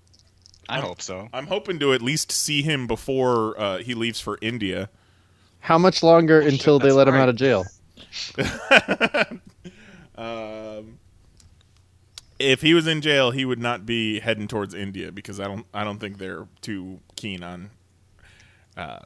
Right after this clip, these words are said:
Speaker 2: letting convicts into their country.
Speaker 1: When does he go to India?
Speaker 2: He leaves for India on September tenth,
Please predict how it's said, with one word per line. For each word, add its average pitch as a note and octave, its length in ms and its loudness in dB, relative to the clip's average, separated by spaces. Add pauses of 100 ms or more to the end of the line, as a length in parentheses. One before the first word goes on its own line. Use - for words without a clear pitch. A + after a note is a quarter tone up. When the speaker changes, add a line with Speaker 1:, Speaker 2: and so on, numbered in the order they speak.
Speaker 2:
letting A#2+ 320 -2
convicts B2 520 0
into G2+ 160 -4
their F#2+ 140 -4
country. F#2 460 -10 (1500)
Speaker 1:
When B2+ 140 -4
does F#3 160 0
he G#3 80 -2
go G3+ 140 0
to G3+ 100 0
India? G#3+ 360 -2 (140)
Speaker 2:
He A#3 440 -4
leaves A3+ 380 -4
for G3+ 180 -4
India B2 640 -4 (560)
on A#2 480 2
September D#3 640 -4
tenth, - 600 -4